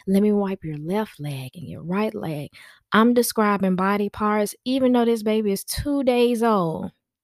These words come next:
it becomes a habit. So when I say, "Give me your left arm," when that baby is older,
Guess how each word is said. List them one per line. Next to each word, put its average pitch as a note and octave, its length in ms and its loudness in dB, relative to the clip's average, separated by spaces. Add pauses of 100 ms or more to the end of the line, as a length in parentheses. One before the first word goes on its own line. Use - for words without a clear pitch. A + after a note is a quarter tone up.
(500)
it G#3 120 0
becomes F#3+ 340 -2
a D#3 80 -6
habit. D#3+ 540 -6 (680)
So G3 420 2
when F#3 200 0
I F#3 80 0
say, G3+ 160 -2
"Give G3 160 -2
me G#3+ 100 2
your A3+ 100 0
left B3+ 280 -4
arm," G3 460 -2 (260)
when F#3 140 -2
that G3 120 0
baby F#3+ 240 -2
is F3+ 160 -4
older, G#3 460 -2